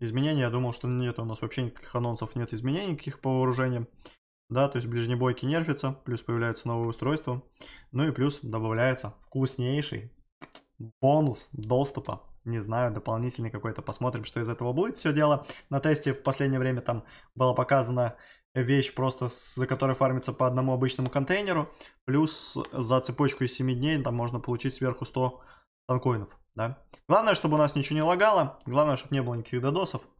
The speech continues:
И тогда у нас всё будет в этом плане замечательно. Пишите, что вы думаете по этому поводу. Обязательно прожимайте лайк. Давайте двухсоточку, ребятушки, если набираем, то завтра как раз-таки устройство у нас максимально быстро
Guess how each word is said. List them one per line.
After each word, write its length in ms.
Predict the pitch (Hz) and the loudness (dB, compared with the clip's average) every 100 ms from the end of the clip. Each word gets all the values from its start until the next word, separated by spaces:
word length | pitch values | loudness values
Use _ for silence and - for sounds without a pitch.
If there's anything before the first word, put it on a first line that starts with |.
| - - - - | -20 -20 -20 -6
И 40 | |
тогда 240 | 139 156 165 | 0 4 4
у 40 | |
нас 140 | 123 110 | 4 -2
всё 200 | - 135 | 0 2
будет 280 | 123 107 - - | 0 -2 -8 -20
в 100 | - | -4
этом 220 | 120 - 110 | -2 -2 -2
плане 320 | 117 110 101 - | -2 -2 -6 -8
замечательно. 1500 | 110 104 135 151 190 165 120 127 - - 123 117 - 110 107 - | -8 2 4 4 0 -4 -2 -2 -6 -2 0 0 -2 -4 -4 0
Пишите, 300 | 139 240 233 | 2 4 4
что 160 | 233 233 | 4 6
вы 140 | 220 | 6
думаете 320 | 196 170 - | 6 4 4
по 80 | 156 | 4
этому 260 | 156 170 160 | 4 4 6
поводу. 320 | 196 247 190 | 6 6 6
Обязательно 380 | 147 151 156 139 | 4 4 2 2
прожимайте 520 | 151 143 185 180 175 | 4 6 6 4 6
лайк. 280 | 170 214 220 - - | 6 6 4 -6 2
Давайте 300 | 135 151 139 | 4 4 4
двухсоточку, 520 | 143 147 165 - 143 | 2 4 2 2 2
ребятушки, 340 | 139 135 - | 4 4 2
если 180 | 131 127 | -2 0
набираем, 300 | 131 147 156 | 2 4 4
то 100 | 123 | 4
завтра 240 | 131 127 120 | 2 2 -2
как 120 | - | 0
раз-таки 320 | 160 - 131 | 0 0 -2
устройство 500 | 123 143 139 120 110 - - - - - | 0 2 2 0 -4 -8 -10 -12 -18 -2
у 60 | 139 | 2
нас 180 | 135 - | 4 4
максимально 500 | 135 151 151 143 131 | 2 6 6 6 6
быстро 460 | 143 143 120 - | 4 4 0 -2